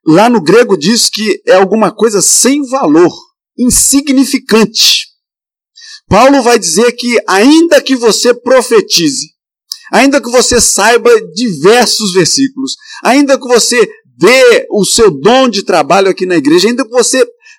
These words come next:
saiba todas as ciências do mundo, você é insignificante.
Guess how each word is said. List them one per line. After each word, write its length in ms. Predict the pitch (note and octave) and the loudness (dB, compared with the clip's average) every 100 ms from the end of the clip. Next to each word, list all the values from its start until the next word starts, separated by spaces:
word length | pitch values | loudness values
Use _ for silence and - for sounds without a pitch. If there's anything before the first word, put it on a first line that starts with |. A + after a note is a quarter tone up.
| _ _ _ _ _ | _ _ _ _ _
saiba 460 | - - - B3+ B3 | -8 0 0 2 0
todas 560 | - B3 C#4 C4+ A3+ - D#3 - | 0 2 4 2 -2 -6 -8 -6
as 120 | E3+ - | -6 -4
ciências 640 | A#3+ A3 C#4 B3+ B3 G3+ | -2 0 0 0 -2 0
do 140 | G#3+ | -2
mundo, 320 | F#3 F#3 F#3 G3 _ _ _ _ _ _ _ _ _ _ _ _ _ _ _ _ _ _ | 0 0 0 -2 _ _ _ _ _ _ _ _ _ _ _ _ _ _ _ _ _ _
você 280 | C3 - D#3 | -8 -4 -2
é 40 | |
insignificante. 960 | E3 D3+ D3 D3 - - A#2+ - - | -4 -6 -6 -8 -8 -6 -4 -4 -12